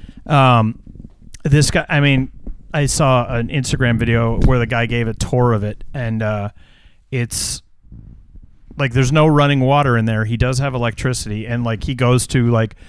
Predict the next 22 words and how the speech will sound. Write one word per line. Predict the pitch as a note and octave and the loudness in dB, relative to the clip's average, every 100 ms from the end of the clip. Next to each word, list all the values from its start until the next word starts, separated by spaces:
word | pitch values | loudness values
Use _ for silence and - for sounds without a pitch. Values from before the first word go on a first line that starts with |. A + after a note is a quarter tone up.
| - - | -20 -10
his | - D3 A#2+ | 2 2 4
work | A#2 C#3+ D3+ | 4 2 4
has | - B2+ A2 | 2 2 2
a | |
gym, | G2+ G2 C3+ C3 G#2+ A2+ | 0 0 2 2 0 -4
and | B2+ A2 | -4 -2
he | A#2 A2 | 0 -2
showers | - - D3 A#2+ C3 A2 F#2 | -4 -6 -2 0 2 2 0
there, | B2 A#2+ G#2+ A2+ _ _ _ _ - | -2 0 -2 -6 _ _ _ _ -10
but, | A2+ B2+ A#2 _ _ _ _ _ _ _ - | 2 2 2 _ _ _ _ _ _ _ -4
and, | D3+ D3+ | -2 0
like, | F3 F3 - | 0 0 -4
he | B2+ D3+ F#3+ - - - - | -2 0 -2 -8 -20 -10 2
doesn't | D3 F3 E3+ C#3 | 6 6 4 2
look | C#3 C#3+ D3+ | 0 0 0
like, | B2 A2+ - - - - - | -2 -2 -8 -18 -20 -20 -10
you | F3+ | -4
know, | A2 G2 | -4 -2
a | C3 | -2
vagrant. | A#2 D#3 C3 A2+ | 0 0 0 -2
It's, | C3+ C3 | -4 -6
I, | D3 | -8